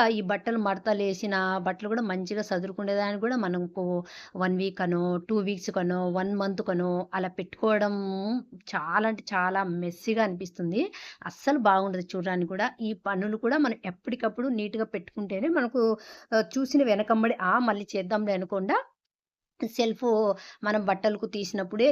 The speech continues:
చూసినప్పుడే సరిగా లేదనుకోండి, ఇంకా వెనకబడి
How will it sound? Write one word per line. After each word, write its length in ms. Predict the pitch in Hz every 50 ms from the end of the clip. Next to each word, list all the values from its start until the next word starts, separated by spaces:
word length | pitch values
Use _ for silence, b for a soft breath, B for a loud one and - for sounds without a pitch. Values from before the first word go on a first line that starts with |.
| 277 285
చూసినప్పుడే 640 | - 247 240 226 - 233 220 220 226 240 233 285 339 403 415 b b b b b b
సరిగా 320 | - - 220 208 220 233 220
లేదనుకోండి, 680 | 202 202 208 208 208 190 185 175 190 185 180 175 185 196 208
ఇంకా 180 | 202 208 202 - - _ -
వెనకబడి 540 | - 190 190 220 - - 262 277 277 285